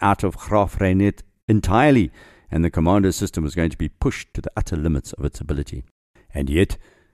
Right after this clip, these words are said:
the Dutch farmers hung on, and they did this by becoming even more ruthless as they retaliated. Folks, if you've driven through Graaf Reinet and the Klein Karoo, you'll feel the chill of the historical shadow cast by this time, despite the summer temperatures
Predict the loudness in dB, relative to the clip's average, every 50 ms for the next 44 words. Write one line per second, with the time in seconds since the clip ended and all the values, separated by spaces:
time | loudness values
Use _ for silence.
0 | _ _ _ -14 -4 0 0 0 2 0 0 2 4 4 6 4 4 2 2 0
1 | 2 2 4 4 4 4 2 0 -2 -6 -8 -4 -2 -2 -2 -2 2 2 2 4
2 | 4 2 2 0 -2 -2 0 0 0 0 0 0 0 0 0 0 0 0 2 2
3 | 2 2 4 4 4 4 4 4 4 2 2 2 0 -2 -6 -8 -8 -8 -16 -20
4 | -14 -6 -4 -4 -4 -2 -4 -4 -2 -2 -4 -6 -6 -6 -6 -6 -6 -8 -8 -10
5 | -12 -16 -20 -20 -20 _ _ _ _ _ _ _ _ _ _ _ _ _ _ _
6 | _ _ _ _ -6 -4 -4 -4 -4 -6 -10 -8 -8 -6 -2 0 0 0 0 0
7 | 0 -2 0 2 0 -2 -2 -2 -4 -4 -4 -4 -4 -4 -2 -2 -2 -2 -4 -4
8 | -4 -4 -2 -4 -4 -6 -8 -10 -16 -14 -12 -10 -10 -10 -8 -6 -6 -4 -4 -6
9 | -6 -8 -8 -6 -4 -4 -4 -6 -8 -12 _ _ _ _ _ _ _ _ -8 -6
10 | -6 -6 -4 0 0 2 2 2 0 -2 -4 -4 -2 0 2 2 2 2 2 0
11 | 0 0 -2 -2 -4 -4 -6 -4 -2 0 0 0 -2 -4 -8 -10 -6 -4 -2 -2
12 | -2 -2 -4 -6 -8 -6 -6 -6 -6 -6 -6 -8 -8 -6 -6 -6 -8 -8 -10 -12
13 | -10 -8 -8 -6 -6 -6 -6 -8 -8 -6 -4 -2 -2 -2 -4 -6 -10 -10 -10 -10
14 | -12 -6 -4 -4 -4 -4 -4 -4 -4 -4 -4 -6 -6 -6 -8 -8 -8 -10 -14